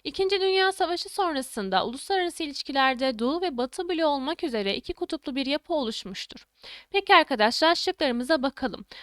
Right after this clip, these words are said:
nato tabii ki biliyorsunuz A B D'nin öncülüğünde kurulmuş olan bir askeri teşkilat aslında, doğru. Truman Doktrini yine aynı şekilde A B D öncülüğünde. Avrupa Konseyi arkadaşlar, adı üzerinde Avrupa Konseyi Batı bloğuna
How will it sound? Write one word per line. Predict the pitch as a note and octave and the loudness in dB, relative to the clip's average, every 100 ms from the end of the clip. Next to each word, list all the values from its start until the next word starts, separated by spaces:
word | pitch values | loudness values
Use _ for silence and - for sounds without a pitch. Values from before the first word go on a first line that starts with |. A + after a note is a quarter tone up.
| - | -8
nato | D#4 A4+ - G4+ G#4+ | 0 0 4 4 6
tabii | A4 G4 F4+ | 2 2 0
ki | - | 0
biliyorsunuz | F4+ F4+ F4+ - C4 B3 D#4+ - | 2 2 2 -2 -4 -2 0 4
A | C#4 C#4+ | 6 6
B | C#4+ C#4 | 4 2
D'nin | C#4+ C#4+ C#4+ | 2 0 0
öncülüğünde | C#4 B3 G#3+ F#3 F#3+ | 0 0 -2 -2 -4
kurulmuş | - C4+ A#3 G#3 | -4 -4 -4 -4
olan | - G3 G3+ C#4 | -2 0 2 2
bir | D#4 - | -2 -4
askeri | D4 - G#3+ D#4+ | -6 -4 -4 -4
teşkilat | - - - B3+ - | -6 -8 -2 -2 -2
aslında, | F3+ - - F3 - A#3+ E4 | -6 -6 -14 -4 4 4 4
doğru. | A#3+ E3+ - C4+ - - - - | 2 0 0 -2 -4 -10 -16 0
Truman | G4 G4+ G4+ F#4+ | 4 8 8 8
Doktrini | G4 - F#4+ F4 E4+ | 6 6 4 6 4
yine | E4 D4+ | 8 8
aynı | B3+ | 8
şekilde | - B3+ B3 A3 | 6 0 2 2
A | - G3+ F#3 | 4 4 2
B | F#3+ G3 | 0 0
D | C#4 | 0
öncülüğünde. | D4 C#4 C#4+ C#4+ C#4+ C#4+ - - - | -2 -4 -4 -2 0 0 -2 -6 6
Avrupa | A#3+ E4+ - G4+ | 8 8 4 2
Konseyi | - E4 D4+ D4+ C4+ | 2 -2 0 4 6
arkadaşlar, | C4 D4 D4+ - G4 | 6 4 0 2 2
adı | F4+ | 2
üzerinde | D#4+ D#4 C4+ | 2 2 4
Avrupa | A3+ C4+ E4 F#4 | 4 4 2 -4
Konseyi | - C4 A#3 A3 C#4+ - | -2 -4 -2 -2 -2 0
Batı | G3 - D4+ | -2 -2 -2
bloğuna | D#4 C#4 A3+ | 0 2 2